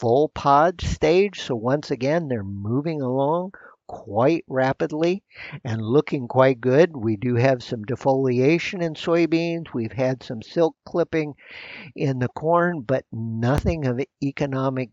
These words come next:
damage, so to speak, here in this part of the state of Illinois. I won't say Western Illinois, we're hearing about some silk clipping issues. Things are moving very rapidly.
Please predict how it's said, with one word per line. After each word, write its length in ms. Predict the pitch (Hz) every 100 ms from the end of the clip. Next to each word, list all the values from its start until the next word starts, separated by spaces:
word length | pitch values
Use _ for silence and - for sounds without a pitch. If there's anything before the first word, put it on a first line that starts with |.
| 104
damage, 640 | 113 131 156 156 139 -
so 180 | 147 131
to 80 | 120
speak, 360 | - 143 147 -
here 440 | - 143 143 135
in 280 | 117 110 101
this 240 | 101 175 - -
part 360 | - 104 98 - - _ - _ _
of 200 | 117 101
the 120 | 101 107
state 380 | - 120 107
of 120 | 113 104
Illinois. 560 | 101 104 101 107 131
I 100 | 117
won't 360 | 104 117 131 -
say 400 | - 127 127 131 - - -
Western 520 | - 117 120 - 147 127
Illinois, 440 | 120 120 123 123
we're 160 | 117 104
hearing 400 | 110 110 110 107
about 320 | 110 110 -
some 180 | 113 98
silk 320 | - 117 - _ -
clipping 400 | - 123 110 110
issues. 480 | 110 - 98 95 - - _ _ _ -
Things 300 | 143 143 120
are 80 | 120
moving 340 | 131 131 120
very 300 | 123 123 123
rapidly. 760 | 113 117 117 127 98 98 90